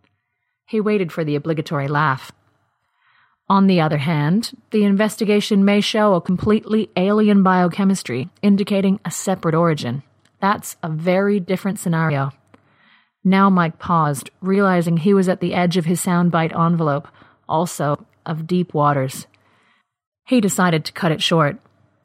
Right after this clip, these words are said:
"Either way that turns out, we'll know that life is very adaptable and that it can either cross space between planets or begin twice in the same solar system. So either way, we'll be safer in assuming that life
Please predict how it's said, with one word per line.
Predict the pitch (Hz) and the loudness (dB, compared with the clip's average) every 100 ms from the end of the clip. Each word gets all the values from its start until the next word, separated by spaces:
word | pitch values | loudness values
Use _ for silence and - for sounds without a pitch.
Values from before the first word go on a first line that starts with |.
| _ _ - | _ _ 0
"Either | 240 262 | 2 4
way | 240 220 | 4 4
that | 214 214 | 2 0
turns | - 202 185 | 0 2 2
out, | 180 147 185 - - | 2 0 -2 -6 0
we'll | 214 | 2
know | 202 196 | 4 4
that | 185 175 | 2 2
life | 180 190 180 | 0 0 -2
is | 156 | -2
very | 180 214 202 | 0 2 2
adaptable | 156 147 131 - 156 151 254 - | 2 0 -2 -6 -2 0 -2 -4
and | 175 165 | -2 0
that | 156 | -2
it | - | -4
can | 170 | -2
either | 165 156 151 | 0 0 0
cross | 202 202 - | 2 0 0
space | - 214 233 - | -4 0 0 -2
between | 202 - 240 208 | -6 -2 0 2
planets | 226 226 135 - - _ - | 0 0 -2 -6 -14 _ -2
or | 262 202 151 | 2 2 2
begin | 175 185 220 | -2 0 2
twice | 214 - 247 190 143 - | 2 0 -2 -2 -6 -6
in | 175 | -4
the | 160 | -4
same | - 233 226 214 | -2 0 2 0
solar | - 240 214 | 0 0 0
system. | - 143 - 139 135 _ _ - | -4 -10 -8 -10 -10 _ _ -12
So | - 202 | -4 0
either | 226 247 | 2 4
way, | 233 269 208 156 147 _ | 4 4 4 2 -2 _
we'll | 214 226 | 0 2
be | 208 | 2
safer | - - 233 226 202 | 0 -2 -2 0 0
in | 180 | 0
assuming | 170 - 226 196 151 | -2 0 0 2 0
that | 151 160 | -2 -2
life | 196 226 180 - | 0 0 -2 -6